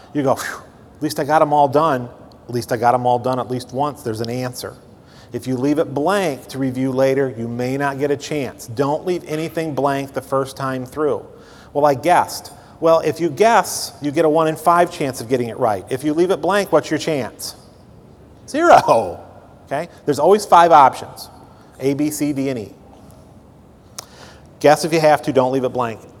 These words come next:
The other thing that I get asked a lot is about drug names. Generic for common names, they're not gonna, you know, penicillin, erythromycin, those they're gonna just give you the names. Generic and trade for others, they will never just use a trade name,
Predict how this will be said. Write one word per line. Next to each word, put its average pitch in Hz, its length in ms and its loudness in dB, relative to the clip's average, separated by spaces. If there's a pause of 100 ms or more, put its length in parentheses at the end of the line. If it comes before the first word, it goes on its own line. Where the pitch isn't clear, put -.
(160)
The 151 160 2
other 226 100 4
thing 220 220 -2
that 185 80 2
I 180 60 2
get 165 120 2
asked 165 300 2
a - 20 -6
lot 160 140 4
is 139 60 -8
about 139 200 2
drug 143 220 4
names. 135 360 -8 (260)
Generic 185 500 0
for 202 100 -4
common 185 400 -2
names, 135 440 -4 (100)
they're 139 80 -2
not 143 200 -2
gonna, 160 140 -2
you 147 140 -4
know, 123 100 -2
penicillin, 156 680 0 (340)
erythromycin, 127 960 0
those 131 200 2
they're 135 140 -2
gonna 127 160 -2
just 120 240 -6
give 120 140 -4
you 120 80 -4
the 117 100 0
names. - 480 -12 (840)
Generic 190 420 2
and 190 100 2
trade 196 300 4
for - 180 -2
others, 170 360 8
they 156 120 4
will 151 120 4
never 156 360 4
just 151 380 4
use 147 160 2
a 147 60 4
trade 120 340 2
name, 107 160 -8